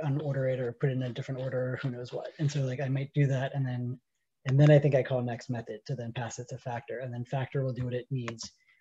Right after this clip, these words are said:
and then that will then call headline, like, that will call headline to just, um, call the default method.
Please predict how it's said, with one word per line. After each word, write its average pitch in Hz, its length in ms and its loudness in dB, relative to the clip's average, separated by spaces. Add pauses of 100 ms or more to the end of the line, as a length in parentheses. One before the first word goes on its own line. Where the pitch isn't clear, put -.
(100)
and 131 100 -2
then 123 100 0
that 123 160 -2
will 123 160 -4
then 117 300 -10 (140)
call 113 420 -4 (1300)
headline, 156 1000 -8 (100)
like, 135 200 0
that 143 120 8
will 127 360 2
call 139 160 -2
headline 127 400 0
to 110 80 -14
just, - 320 -10 (640)
um, 117 400 -4 (480)
call 113 240 0
the 113 80 -4
default 110 360 -8
method. - 260 -12